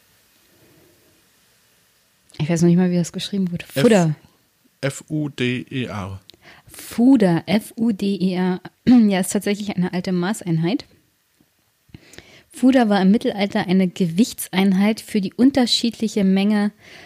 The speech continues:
Speaker 1: und Gewichte, äh, galten.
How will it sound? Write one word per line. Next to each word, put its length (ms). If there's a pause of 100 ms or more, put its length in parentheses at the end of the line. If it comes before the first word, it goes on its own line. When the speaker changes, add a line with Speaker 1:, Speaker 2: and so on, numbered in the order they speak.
(240)
Speaker 1:
und 240
Gewichte, 760
äh, 240 (380)
galten. 520